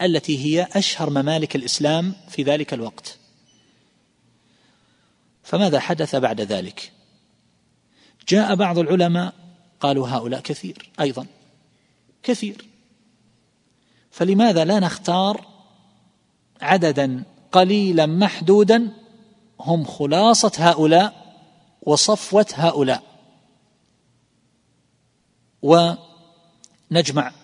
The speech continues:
قراءتهم في كتاب واحد،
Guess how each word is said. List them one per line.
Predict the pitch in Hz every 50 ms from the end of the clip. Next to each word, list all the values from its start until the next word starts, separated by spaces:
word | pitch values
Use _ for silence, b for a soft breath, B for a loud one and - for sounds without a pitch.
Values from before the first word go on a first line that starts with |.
| _ _ _ _ _ _ _ _ -
قراءتهم | - 143 135 131 127 131 - - 156 151 214 320 - - - _ _ _ _ _ _ _ _ _ _ _ _ _ _ _ _ _ _ _ _ _
في | - - 190
كتاب | 143 - 143 - - 147 135 127 127
واحد، | 127 131 135 - - - 214